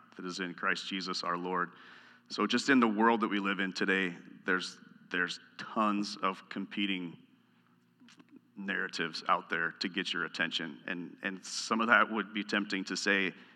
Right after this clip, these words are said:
"Is this going to, like, tip the scale and, and win over for us?" But as, as we understand this, what Jesus is saying here about the Father is greater than all,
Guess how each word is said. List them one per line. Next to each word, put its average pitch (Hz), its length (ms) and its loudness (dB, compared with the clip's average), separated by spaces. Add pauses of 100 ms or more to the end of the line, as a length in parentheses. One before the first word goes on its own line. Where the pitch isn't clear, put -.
"Is 92 140 -6
this 104 180 0
going 104 260 2
to, 101 140 0
like, 92 240 -2 (920)
tip - 240 0
the 90 80 -2
scale - 480 -4 (640)
and, 87 340 -8
and 95 240 -4
win 95 200 0
over 87 440 -2 (260)
for 90 140 4
us?" 85 240 2
But 92 120 -2 (560)
as, - 320 -2
as 110 160 2
we 107 280 4 (240)
understand 113 640 4
this, - 320 0 (220)
what 101 180 0
Jesus 101 360 -2
is 92 60 -6
saying 95 280 0
here 85 320 0
about 87 340 0
the 101 80 -6
Father 98 480 2 (320)
is 98 100 -6
greater 98 460 0
than 87 140 -4
all, 92 420 0